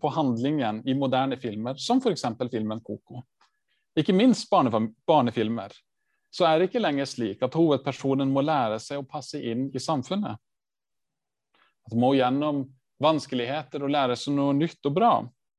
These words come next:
Nå er det tvert imot slik at det er samfunnet,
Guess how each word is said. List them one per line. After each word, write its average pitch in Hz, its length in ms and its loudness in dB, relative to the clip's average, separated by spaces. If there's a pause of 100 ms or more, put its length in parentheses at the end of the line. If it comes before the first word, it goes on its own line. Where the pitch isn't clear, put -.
(1080)
Nå 160 160 0
er 151 120 2
det 170 120 -8
tvert 147 200 -8
imot 165 220 -4
slik - 460 0 (360)
at 123 140 -4
det 147 80 2
er 156 80 -2
samfunnet, 185 680 -2